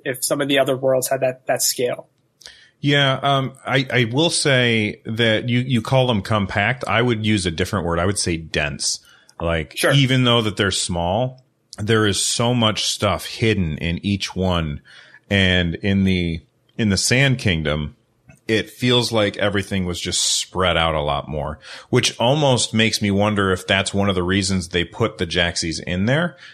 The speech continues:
Speaker 2: is to
Speaker 1: Sure.
Speaker 2: help Mario get from one place to another faster, so he's not just running across these, the barren landscape of the desert, um, for, like, a minute at a time or something like that.
Speaker 1: Yeah, that totally makes sense.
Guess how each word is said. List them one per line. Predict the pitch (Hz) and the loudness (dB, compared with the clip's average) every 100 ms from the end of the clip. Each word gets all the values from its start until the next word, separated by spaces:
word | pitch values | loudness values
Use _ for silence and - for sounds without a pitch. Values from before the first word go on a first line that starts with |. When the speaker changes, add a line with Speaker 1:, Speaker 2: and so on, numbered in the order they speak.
| _ | _
Speaker 2:
is | 101 - | -2 -2
to | 101 | 0
Speaker 1:
Sure. | 139 | 2
Speaker 2:
help | 117 110 | 2 2
Mario | 98 98 98 101 | 2 4 4 2
get | 90 107 - | 2 -2 -2
from | - 92 | -2 0
one | 95 101 | 2 0
place | - 95 92 - | 0 0 2 -2
to | 92 | -2
another | 80 101 110 85 | 0 2 2 0
faster, | - 107 117 - 87 82 - - | 0 0 0 -2 -4 -6 -12 -14
so | - 98 | -2 0
he's | 107 98 | 2 2
not | 110 95 | 2 2
just | 98 92 | -2 -4
running | 85 82 98 98 92 | -4 0 2 4 0
across | 87 98 90 85 - | -2 0 2 0 -2
these, | 87 90 87 85 | -4 -2 -2 -4
the | - 85 95 | -6 -2 -2
barren | 80 85 92 92 87 82 - - _ | 0 0 2 2 0 -4 -8 -20 _
landscape | 85 92 95 95 - 90 85 - | 0 4 4 2 0 0 0 0
of | 82 76 | -4 -2
the | |
desert, | 76 95 95 85 80 - - _ _ _ _ - | -2 2 2 0 -2 -4 -10 _ _ _ _ -2
um, | 82 78 71 71 50 - _ | 0 0 0 -4 -8 -14 _
for, | - 104 | -2 2
like, | 90 85 - | 2 0 -2
a | - 80 71 65 - - | -2 0 0 -4 -12 -8
minute | 110 104 98 90 | 0 2 4 4
at | 82 | 0
a | 78 | -2
time | - 92 87 73 | -2 0 0 0
or | |
something | 73 82 78 73 | -2 -4 -4 -6
like | 73 - | -6 -4
that. | 71 57 - _ _ _ - | -6 -6 -12 _ _ _ -4
Speaker 1:
Yeah, | 165 143 | 2 2
that | 127 143 | 2 0
totally | - 147 | 0 -2
makes | 135 131 | -2 -2
sense. | 135 131 | -4 -4